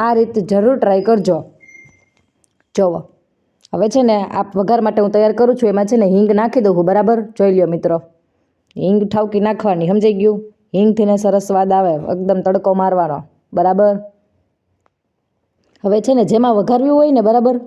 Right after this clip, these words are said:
મારે તો કુકરમાં વઘારવી એટલે ઠરે નહીં. જમવાવાળા આવે ત્યાં સુધી એકદમ ગરમ ગરમ રહે એટલે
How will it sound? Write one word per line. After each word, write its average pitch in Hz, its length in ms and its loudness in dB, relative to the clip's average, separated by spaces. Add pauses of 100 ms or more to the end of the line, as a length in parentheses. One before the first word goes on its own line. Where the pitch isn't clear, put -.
(160)
મારે 226 200 -2
તો 240 140 -2
કુકરમાં 247 380 0
વઘારવી 269 360 2
એટલે 208 200 2
ઠરે 214 320 2
નહીં. 254 160 2 (360)
જમવાવાળા 220 500 0
આવે 254 160 0
ત્યાં 226 180 2
સુધી 220 160 2
એકદમ 233 320 0
ગરમ 220 220 2
ગરમ 247 200 4
રહે 285 160 2
એટલે 202 140 -2